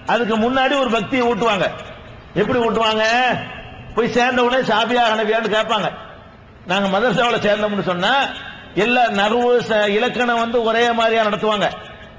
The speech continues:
இலக்கியத்தை ஒரே மாதிரியா நடத்துவாங்க, லாஜிக் மன்திக்கு நடத்துவாங்க. ஆனா ஒரு, ஒரு விளங்காதவங்களுக்கு அரபில எப்படி நடத்துவாங்க, அதெல்லாம் ஒரே மாதிரியா நடத்துவாங்க. இந்த ஃபிக்ஹ் பாடம் வரும்போது மட்டும் என்ன செய்வாங்கன்னா, ரெண்டா பிரிச்சுக்கிடுவாங்க. "நீ ஷாஃபின்னா நீ ஷாஃபி ஃபிக்ஹ் படிக்க போயிரு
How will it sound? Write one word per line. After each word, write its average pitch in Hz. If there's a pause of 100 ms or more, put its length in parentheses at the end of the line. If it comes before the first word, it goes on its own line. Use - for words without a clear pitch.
(320)
இலக்கியத்தை 254
ஒரே 233
மாதிரியா 233
நடத்துவாங்க, 220 (680)
லாஜிக் 214
மன்திக்கு 220
நடத்துவாங்க. 226 (160)
ஆனா 226
ஒரு, 214
ஒரு 214
விளங்காதவங்களுக்கு 233 (120)
அரபில 220
எப்படி 247
நடத்துவாங்க, 220 (680)
அதெல்லாம் 247
ஒரே 262
மாதிரியா 247
நடத்துவாங்க. 214 (480)
இந்த 190
ஃபிக்ஹ் 302
பாடம் 254
வரும்போது 226
மட்டும் 226
என்ன 220
செய்வாங்கன்னா, 208
ரெண்டா 247
பிரிச்சுக்கிடுவாங்க. 208 (380)
"நீ 214
ஷாஃபின்னா 226
நீ 220
ஷாஃபி 214
ஃபிக்ஹ் 196
படிக்க 185
போயிரு 170